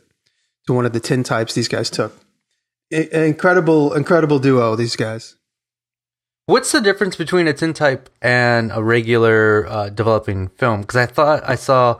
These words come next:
Speaker 2: something about, um, silver nitrate.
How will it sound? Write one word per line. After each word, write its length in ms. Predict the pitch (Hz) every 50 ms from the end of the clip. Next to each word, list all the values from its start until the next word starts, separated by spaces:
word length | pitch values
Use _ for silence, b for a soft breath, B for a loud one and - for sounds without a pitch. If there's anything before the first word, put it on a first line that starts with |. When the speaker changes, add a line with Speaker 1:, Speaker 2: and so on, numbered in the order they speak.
| B B B B B B B B B B
Speaker 2:
something 240 | _ - 143 135 147
about, 320 | 131 123 120 110 104 - 117
um, 420 | 107 101 101 98 95 95 95 - - -
silver 580 | - - - 127 117 110 113 110 107 104 101
nitrate. 500 | 98 101 110 127 - - 185 196 190 -